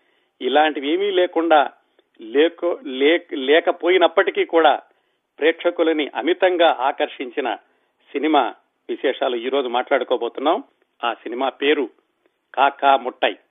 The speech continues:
కాకా ముట్టై అంటే తెలుగులో కాకి గుడ్డు అని అర్థం. ఈ సినిమాని నిర్మించింది ప్రఖ్యాత తమిళ హీరో ధనుష్, మీ అందరికీ తెలుసు.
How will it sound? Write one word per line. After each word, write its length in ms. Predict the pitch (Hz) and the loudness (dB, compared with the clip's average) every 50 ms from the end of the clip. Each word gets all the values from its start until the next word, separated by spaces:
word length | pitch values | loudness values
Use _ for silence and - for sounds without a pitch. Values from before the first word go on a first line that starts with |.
| _ _ _ _ _ _ _ _ _ _ _ | _ _ _ _ _ _ _ _ _ _ _
కాకా 340 | - 127 135 135 - 143 143 | -2 -2 -2 0 2 2 2
ముట్టై 400 | 139 135 135 - - 147 139 127 | 2 0 -4 -4 -2 0 0 0
అంటే 260 | 127 117 - 160 180 | -2 -2 -2 -4 -4
తెలుగులో 880 | 180 - _ - 139 139 160 165 143 170 170 165 131 117 127 143 160 - - _ - | -4 -6 _ -6 -4 -2 -2 0 0 2 4 4 4 4 2 0 -2 -2 -6 _ -6
కాకి 380 | - 123 131 156 165 - 175 160 | -2 2 2 2 2 0 -2 -4
గుడ్డు 420 | 123 139 147 135 123 156 160 160 - | -2 -4 -6 -2 0 0 0 0 0
అని 140 | 147 127 120 | -2 -4 -4
అర్థం. 300 | 113 110 107 - 120 120 - _ _ _ _ _ _ _ _ _ _ _ _ _ _ _ _ _ _ _ _ _ _ _ _ _ _ _ _ _ _ _ _ _ _ _ _ _ _ 156 | -4 -4 -6 -8 -10 -10 -12 _ _ _ _ _ _ _ _ _ _ _ _ _ _ _ _ _ _ _ _ _ _ _ _ _ _ _ _ _ _ _ _ _ _ _ _ _ _ -8
ఈ 120 | 190 214 | -8 -6
సినిమాని 1400 | - - 190 233 247 247 214 156 131 123 - _ _ _ _ _ _ _ _ _ _ _ _ _ _ - 170 190 185 | -4 -2 -2 2 4 4 4 4 2 0 -6 _ _ _ _ _ _ _ _ _ _ _ _ _ _ 0 2 2 4
నిర్మించింది 840 | 156 151 165 185 196 233 214 - - 196 180 170 170 156 127 104 - _ _ _ _ - | 4 2 2 0 0 -2 -4 -2 -2 -2 0 2 2 0 0 -2 -6 _ _ _ _ -2
ప్రఖ్యాత 500 | 156 151 - - - 190 190 185 - 165 | -2 -2 -2 0 2 2 2 4 4 2
తమిళ 600 | 135 - - 151 151 165 185 180 175 151 117 - - _ | 0 0 0 -2 -2 0 0 2 2 2 2 0 -4 _
హీరో 460 | _ _ - 170 175 165 151 117 - - _ | _ _ -6 0 2 4 4 2 2 -4 _
ధనుష్, 440 | 123 - 156 170 165 127 - - - - _ _ _ _ _ _ - | -2 0 2 2 2 0 -2 -6 -12 -18 _ _ _ _ _ _ -8
మీ 60 | 127 123 | -6 -2
అందరికీ 300 | 123 127 139 139 147 131 | 0 0 0 0 -2 -2
తెలుసు. 360 | - 131 123 - - - | -2 -2 -2 -4 -8 -18